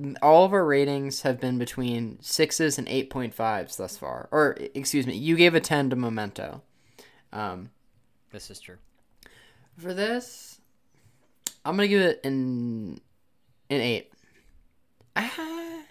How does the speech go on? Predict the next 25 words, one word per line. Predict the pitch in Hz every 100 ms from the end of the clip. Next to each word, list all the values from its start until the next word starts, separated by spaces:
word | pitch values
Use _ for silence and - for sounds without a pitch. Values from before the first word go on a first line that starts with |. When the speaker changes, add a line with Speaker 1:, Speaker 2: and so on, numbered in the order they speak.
| _ _ _ -
Speaker 2:
Hey, | 247 240 107
I'm | 151
gonna | 190 123
give | 117
it | 107
an | 98
eight. | 95 90 _ -
Speaker 1:
Yeah, | 143 110 - _ _ _ _ _ -
an | 135
eight. | 92 _ _ _ _ _ _ - -
And | 131 139 131
do |
you | 139
wanna | 139 139 135 131 127 120
do | 147
the | 139
same? | 151 156 202 - _ _ -
You've | 151 139
already, | 139 135 127
um, | 120 104 101 _ _ _ _
you've | 147 156
already | 156 156
Speaker 2:
Yeah. | - 139
Speaker 1:
ousted | - - 127 110
yourself. | 120 110 104